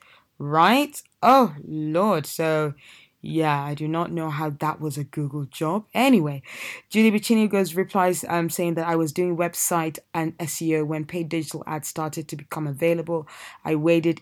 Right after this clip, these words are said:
in and never looked back." J D Patter replies, say, "I was the new guy on the team and was asked to figure out this Twitter, Facebook, and Google <laughs> ads thing."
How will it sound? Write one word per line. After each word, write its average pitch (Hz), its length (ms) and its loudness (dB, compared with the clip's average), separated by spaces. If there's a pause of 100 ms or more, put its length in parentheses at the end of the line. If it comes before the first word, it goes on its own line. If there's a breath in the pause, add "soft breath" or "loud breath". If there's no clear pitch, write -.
in 202 300 2
and 151 240 0
never 160 320 2
looked 160 340 -2
back." 196 420 2 (380 loud breath)
J 170 140 2
D 165 100 2
Patter 160 300 -4
replies, 160 340 -4
say, 165 80 -6
"I 156 120 -2
was 151 180 -2
the 156 80 -2
new 185 200 0
guy 170 180 -2
on 147 100 -2
the 143 80 -6
team 185 320 -4
and 151 100 -4
was 143 220 -8
asked 214 240 -2
to - 80 -16
figure 156 260 -6
out 151 240 -4 (400 loud breath)
this - 240 -4 (140)
Twitter, 247 420 2
Facebook, 190 460 -2
and 170 160 0
Google 175 300 2
<laughs> 190 140 0
ads 180 260 0
thing." 147 340 -2